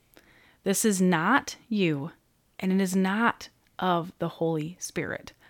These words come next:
I'll say that again. It is not of the Holy Spirit. In this episode of the Faithful Family Fortress, we are gonna dive into this interpersonal anomaly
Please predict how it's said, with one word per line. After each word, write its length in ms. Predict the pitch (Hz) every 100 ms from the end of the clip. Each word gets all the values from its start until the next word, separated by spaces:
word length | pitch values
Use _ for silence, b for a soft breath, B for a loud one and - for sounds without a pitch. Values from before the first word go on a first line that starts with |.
| -
I'll 60 |
say 160 | - 185
that 120 | 190
again. 300 | 196 185 - B B -
It 120 | 185
is 120 | 185
not 540 | 190 196 214 277 - - _ -
of 360 | 190 170 160 - _ _
the 100 | 175
Holy 420 | - 165 160 160 -
Spirit. 540 | - - - - - - B B B B B
In 100 | 180
this 160 | 214 269
episode 440 | 226 220 - 196
of 60 | 185
the 60 |
Faithful 360 | 180 180 - 202
Family 260 | 208 202 220
Fortress, 560 | - 180 - 180 165
we 400 | 185 208 240 254 B B B
are 60 | 202
gonna 140 | 185
dive 380 | 175 202 202 233
into 500 | 196 202 - 185 165 B B B
this 240 | 190 175 -
interpersonal 960 | 226 262 277 - - 196 - 208 190 185
anomaly 760 | 180 180 180 175 190 - - -